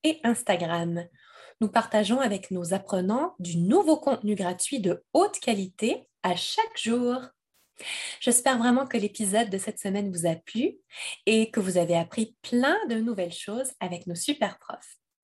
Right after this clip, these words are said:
Brice, Sandra et moi-même, nous serons de retour la semaine prochaine pour un nouvel épisode de Brush Up Your Français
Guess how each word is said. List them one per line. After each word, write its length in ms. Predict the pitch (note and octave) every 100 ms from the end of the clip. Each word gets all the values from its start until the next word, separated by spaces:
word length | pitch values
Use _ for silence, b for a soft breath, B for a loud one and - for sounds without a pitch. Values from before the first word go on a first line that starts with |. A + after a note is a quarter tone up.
| B B B -
Brice, 440 | F3 F#3 D#4 -
Sandra 520 | - A3+ G#3 G3 B3 - _
et 100 | F#4+
moi-même, 440 | D4 A#3 G3 F#3+ D#4+ C#4 B B B
nous 120 | B3+
serons 340 | D#4+ C#4 A#3+ A3+
de 100 | G#3
retour 320 | F#3+ - F#3
la 100 | E3
semaine 280 | - D4+ F4+
prochaine 640 | - B3+ - A3 A#3 B3+ B3+ B _
pour 180 | F#3+ F3+
un 80 | F3
nouvel 460 | F#3 D#4 E4 C4+
épisode 520 | A3+ A3 E3+ F3 F3
de 100 | D#3
Brush 360 | D#3+ - B3 -
Up 120 | B3+
Your 80 | F#3+
Français 480 | - F#3 F#3 - G4